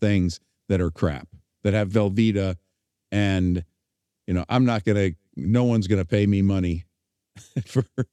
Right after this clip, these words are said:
anywhere. <laughs> Velveeta's not, Kraft isn't gonna pay me any money for being out here because I won't talk nice about it. Although it, I, I used to love it. I, and I, I'm, I'm not gonna say the flavor's bad, but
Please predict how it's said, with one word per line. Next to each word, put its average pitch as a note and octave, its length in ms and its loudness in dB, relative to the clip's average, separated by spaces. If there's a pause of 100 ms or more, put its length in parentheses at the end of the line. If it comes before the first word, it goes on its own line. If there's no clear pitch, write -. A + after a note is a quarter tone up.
(300)
anywhere. G#2+ 640 0 (640)
<laughs> A2+ 120 0 (260)
Velveeta's A2+ 540 2
not, F2 200 -2
Kraft - 360 -2
isn't F#2+ 200 0
gonna F2+ 200 0
pay G2+ 180 0
me G2 180 0
any F#2+ 180 0
money F2+ 340 0 (260)
for G2+ 80 -4
being F#2+ 220 0
out G2 160 0
here F2 160 0
because F2+ 420 -2 (220)
I G#2+ 100 -2
won't A#2 260 0
talk G#2+ 200 -2
nice G2+ 320 0
about E2 300 -2
it. - 100 -10 (400)
Although B2+ 400 0
it, - 80 -8 (640)
I, G2+ 200 -8
I - 120 -4
used B2 320 0
to A2 80 2
love A2+ 320 0
it. D2+ 200 -6
I, A#2+ 200 0
and A2+ 160 0
I, A2+ 160 -2
I'm, C#3 240 2
I'm C3 160 2
not A#2+ 160 0
gonna G2 100 0
say G2+ 180 0
the E2 100 0
flavor's G#2 440 0
bad, D#2 340 -6 (920)
but A2 180 0